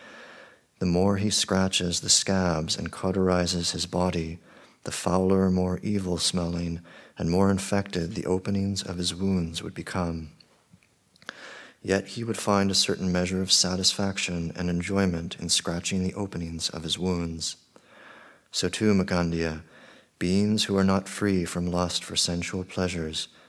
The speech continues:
who are devoured by craving for sensual pleasures, who burn with fever for sensual pleasures, still indulge in sensual pleasures.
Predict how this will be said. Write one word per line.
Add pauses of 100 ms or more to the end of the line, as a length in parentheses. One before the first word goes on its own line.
who
are
devoured
by
craving
for
sensual
pleasures, (400)
who
burn
with
fever
for
sensual
pleasures, (400)
still
indulge
in
sensual
pleasures.